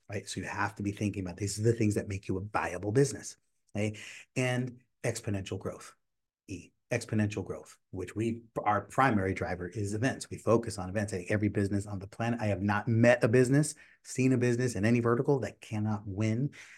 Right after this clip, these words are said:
and benefit from creating some sort of an event for the right people in your spot. No matter what business you're in, the ideal people who move your business forward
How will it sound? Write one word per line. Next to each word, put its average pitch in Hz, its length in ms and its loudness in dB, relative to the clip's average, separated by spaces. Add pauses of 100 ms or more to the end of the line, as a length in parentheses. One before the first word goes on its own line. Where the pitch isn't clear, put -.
(140)
and - 80 -8 (100)
benefit 101 560 0 (300)
from 98 220 -6
creating 101 480 -2
some 113 280 2
sort 98 300 0
of 95 180 -4
an 101 120 -4
event - 500 -4 (480)
for - 160 -4
the 76 100 -6
right 98 220 0
people - 480 -6
in 104 140 -4
your 101 120 -4
spot. 90 260 -4
No 104 80 -2
matter 98 220 2
what 113 200 4
business 123 380 4
you're 131 140 4
in, 101 300 0 (400)
the - 200 -2
ideal 117 440 4
people 139 340 2
who 98 180 -4
move 117 440 0
your 123 180 4
business 127 420 2
forward 107 640 6